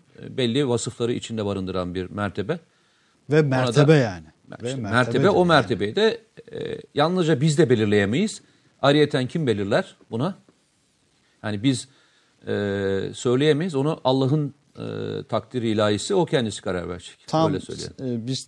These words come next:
Speaker 2: belirleyemeyiz derken Emirhan isimli
Speaker 1: Hı.
Speaker 2: izleyicimiz "Şehit makamını Allah bilir,"
Speaker 1: Aynen.
Speaker 2: demiş.
Speaker 1: O yüzden
Speaker 2: Ben de
Speaker 1: hani
Speaker 2: o kurduğun
Speaker 1: bu
Speaker 2: cümleyi
Speaker 1: tür,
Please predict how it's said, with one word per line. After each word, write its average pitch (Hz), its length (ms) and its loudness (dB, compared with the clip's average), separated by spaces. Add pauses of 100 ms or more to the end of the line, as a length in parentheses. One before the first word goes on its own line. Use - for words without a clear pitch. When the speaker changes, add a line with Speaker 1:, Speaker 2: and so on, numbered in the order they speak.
(140)
Speaker 2:
belirleyemeyiz 123 840 -2
derken 151 460 -2
Emirhan 139 520 -2
isimli 110 500 -8
Speaker 1:
Hı. 139 40 -12
Speaker 2:
izleyicimiz 117 760 -8 (300)
"Şehit 139 400 -2
makamını 117 520 -4
Allah 123 420 0
bilir," 90 400 -16 (100)
Speaker 1:
Aynen. 117 140 -8
Speaker 2:
demiş. - 180 -8
Speaker 1:
O 151 80 2
yüzden 135 160 2
Speaker 2:
Ben 139 80 2
de 139 40 2 (120)
Speaker 1:
hani 131 120 2
Speaker 2:
o - 40 -20
kurduğun 117 360 -4
Speaker 1:
bu 123 40 -6
Speaker 2:
cümleyi 107 240 0
Speaker 1:
tür, 165 300 8